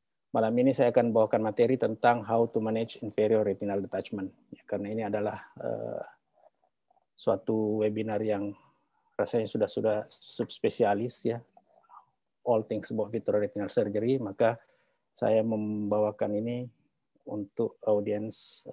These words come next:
eh, V R surgeon, namun juga bisa ditangkap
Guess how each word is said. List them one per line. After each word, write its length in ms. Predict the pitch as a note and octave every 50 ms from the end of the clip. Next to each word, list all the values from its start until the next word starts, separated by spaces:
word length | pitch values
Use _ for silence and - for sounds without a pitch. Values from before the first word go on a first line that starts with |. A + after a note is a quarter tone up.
| -
eh, 480 | G#2+ G#2+ G#2 G#2 G#2 G#2 G#2 G#2 G#2 G#2+
V 100 | - - -
R 160 | A2+ G2+ G2+
surgeon, 480 | - - A2 G2+ G2+ G#2 A2+ A#2 C3 B2+ B2+ _ -
namun 320 | - G#2 G2+ G#2 G#2+ A2 G#2
juga 240 | G#2 G#2+ A#2 G#2+
bisa 240 | G#2 G#2+ - - G#2+
ditangkap 720 | G#2+ A2 G2+ G#2 - _ - G2+ G#2+ A#2 - A#2 G#2+ -